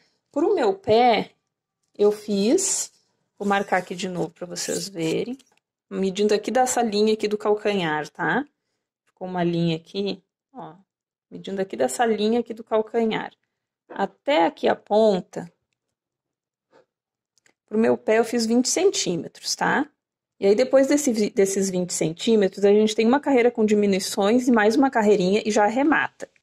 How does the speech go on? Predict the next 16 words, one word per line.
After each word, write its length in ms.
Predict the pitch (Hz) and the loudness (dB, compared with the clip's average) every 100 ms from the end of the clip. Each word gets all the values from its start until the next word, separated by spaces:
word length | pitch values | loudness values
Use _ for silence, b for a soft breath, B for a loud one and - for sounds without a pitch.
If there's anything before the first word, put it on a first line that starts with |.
| _ _ _ _ _ _ _ _ | _ _ _ _ _ _ _ _
Contando 360 | 190 196 190 | -12 -8 -6
dessa 320 | 196 185 - | -2 -2 0
linha 300 | 226 196 208 | -2 -2 -4
aqui, 260 | 247 - 151 | -4 -6 -6
ó, 100 | - - _ | -6 -10 _
pra 140 | 190 - | -12 -12
frente. 680 | _ - - _ - - _ _ _ _ _ _ _ _ _ _ _ _ _ _ _ _ _ _ _ _ _ _ _ _ _ _ _ _ _ _ _ _ _ _ _ | _ -18 -18 _ -20 -20 _ _ _ _ _ _ _ _ _ _ _ _ _ _ _ _ _ _ _ _ _ _ _ _ _ _ _ _ _ _ _ _ _ _ _
Então, 720 | 202 202 - 220 254 262 196 | -10 -10 -4 0 2 2 0
agora 240 | 190 208 220 | 0 2 2
eu 60 | |
vou 120 | 226 220 | 2 0
fazer, 500 | 208 180 202 202 - _ _ _ _ _ - - | 0 2 4 4 0 _ _ _ _ _ -16 -10
assim, 340 | 190 - - | -8 -8 -10
só 540 | - - 226 233 - - | -8 -2 2 2 2 -4
a 100 | 240 | -4
carreira 440 | 214 185 185 208 | 0 2 0 -2